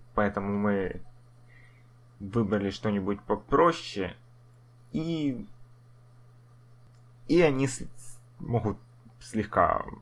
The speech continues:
выглядеть от-, от-, отходящими от болезни. Всю сессию мы выложим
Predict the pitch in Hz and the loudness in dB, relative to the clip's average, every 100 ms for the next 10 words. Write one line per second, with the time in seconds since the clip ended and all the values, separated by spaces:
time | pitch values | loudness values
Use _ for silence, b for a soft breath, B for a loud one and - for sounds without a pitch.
0 | - - - - - - 147 110 90 80 | -20 -20 -20 -20 -12 2 4 4 2 -2
1 | 78 - - - 98 - - 101 92 - | -4 -6 -8 -6 -2 0 2 2 2 -2
2 | 87 82 80 78 78 78 - - - B | -6 -6 -4 -4 -4 -10 -18 -20 -20 B
3 | B B B B - B B B B B | B B B B -14 B B B B B
4 | B - - - - - - - - - | B -20 -20 -20 -20 -20 -20 -20 -20 -20
5 | - - - - - - 151 143 139 135 | -20 -20 -20 -18 -12 -2 0 0 2 2
6 | 131 127 120 117 107 - - - - - | 0 0 2 2 2 -2 -8 -20 -20 -20
7 | - - - - 104 110 101 92 104 98 | -20 -20 -20 -8 0 4 4 4 4 4
8 | 95 95 92 90 | 2 0 -2 -6